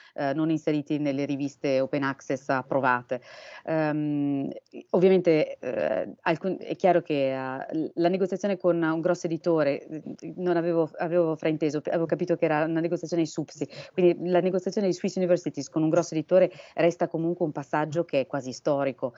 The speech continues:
cioè, ehm, in realtà l-, veniva citata secondo me anche perché è una,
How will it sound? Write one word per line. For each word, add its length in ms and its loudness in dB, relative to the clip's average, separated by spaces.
cioè, 340 2
ehm, 480 -2
in 80 -2
realtà 240 2
l-, 360 -6
veniva 300 -2
citata 520 -2
secondo 140 -4
me 60 -2
anche 120 -8
perché 460 2
è 160 0
una, 440 -6